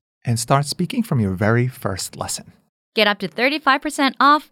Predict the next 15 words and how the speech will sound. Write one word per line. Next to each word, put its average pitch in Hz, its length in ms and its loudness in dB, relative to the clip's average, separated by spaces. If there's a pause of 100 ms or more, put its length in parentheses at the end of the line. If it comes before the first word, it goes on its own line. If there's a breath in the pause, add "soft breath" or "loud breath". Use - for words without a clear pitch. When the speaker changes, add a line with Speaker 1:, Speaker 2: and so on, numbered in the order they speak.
(100)
Speaker 2:
all 339 220 4
plans 277 520 0
by 170 240 0
August 320 400 0
twenty-fourth, 269 600 -2 (140)
twenty 196 320 -2
twenty. 175 480 -8 (1040)
Speaker 1:
All 123 100 4
right, 104 100 2
Chigusa, - 360 -10
here's 302 340 -2
a - 60 -10
question - 440 -4
for - 180 -12
you. - 240 -16